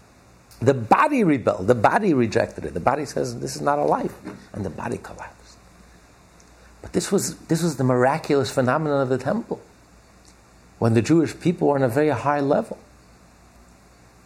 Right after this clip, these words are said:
So today it's not just we don't have a temple. There was a complete downgrade,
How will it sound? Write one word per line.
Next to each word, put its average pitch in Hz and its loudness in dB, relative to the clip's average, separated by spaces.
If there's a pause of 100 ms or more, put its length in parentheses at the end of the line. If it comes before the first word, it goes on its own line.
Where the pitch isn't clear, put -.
(280)
So - -2
today 240 2
it's - 0
not 214 2
just 165 0
we 135 4
don't 143 4
have 123 0
a 113 2
temple. 110 -2 (1080)
There 185 -2
was 185 2
a 175 4
complete 190 0 (600)
downgrade, 175 2